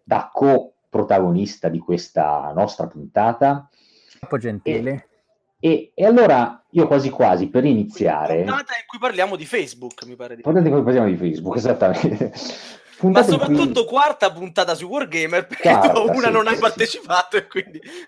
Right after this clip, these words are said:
Speaker 3: Va
Speaker 1: Sì,
Speaker 3: bene.
Speaker 1: sì, sì, sì, è vero. Eh, però ecco, eh, quello da cui partirei, eh, adesso è proprio dalla fine, cioè dai wargame e dalle ultime tendenze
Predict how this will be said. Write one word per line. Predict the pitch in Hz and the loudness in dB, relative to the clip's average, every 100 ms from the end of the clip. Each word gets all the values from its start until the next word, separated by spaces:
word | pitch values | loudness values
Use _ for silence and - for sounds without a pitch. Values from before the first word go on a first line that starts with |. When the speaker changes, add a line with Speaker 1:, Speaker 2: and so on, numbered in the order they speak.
| - | -2
Speaker 3:
Va | 247 | 0
Speaker 1:
Sì, | 240 | 0
Speaker 3:
bene. | 143 - - 202 | -2 -2 -6 -12
Speaker 1:
sì, | - 90 | -10 -10
sì, | - - 82 | -10 -8 -8
sì, | - 85 | -4 -4
è | 87 | -2
vero. | 69 - _ _ _ - - _ - | -6 -12 _ _ _ -20 -20 _ -2
Eh, | 120 110 107 107 - - - _ | 2 2 2 0 -4 -12 -20 _
però | 202 226 - | 2 4 4
ecco, | 139 104 - 92 90 _ _ | 2 0 0 -2 -2 _ _
eh, | 113 - - | -8 -8 -14
quello | - 220 196 | 0 4 4
da | 127 | 4
cui | - 151 | 2 2
partirei, | 117 104 107 113 131 113 101 - _ | 2 0 0 2 4 2 0 -6 _
eh, | - 98 95 92 92 90 - - - | -4 -2 0 0 0 0 -4 -12 -4
adesso | 151 190 202 139 | 2 2 2 2
è | 120 | 2
proprio | 123 - 113 113 | 0 2 0 2
dalla | 113 120 | 2 2
fine, | 104 - 76 78 156 78 _ - | 2 -4 -14 -12 -12 -14 _ -2
cioè | 190 104 67 - _ _ _ _ _ _ | 2 2 0 -8 _ _ _ _ _ _
dai | - 143 | -2 2
wargame | 160 190 175 175 220 214 208 202 - | 4 4 4 4 6 6 6 4 2
e | |
dalle | 131 139 139 | 2 4 6
ultime | 165 196 156 123 127 | 6 4 4 0 0
tendenze | 165 151 117 113 107 - 120 120 - | 0 2 4 2 2 -2 2 2 -2